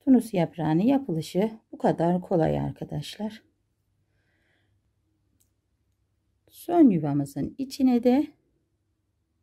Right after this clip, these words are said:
bu şekilde girip bir tane zincir çektim. Burayı da aynı şekilde birer birer kapatıyorum.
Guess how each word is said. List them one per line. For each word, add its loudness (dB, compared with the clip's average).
bu -6
şekilde -4
girip -4
bir -4
tane 0
zincir -4
çektim. -2
Burayı 0
da -2
aynı 0
şekilde -4
birer 4
birer 4
kapatıyorum. -4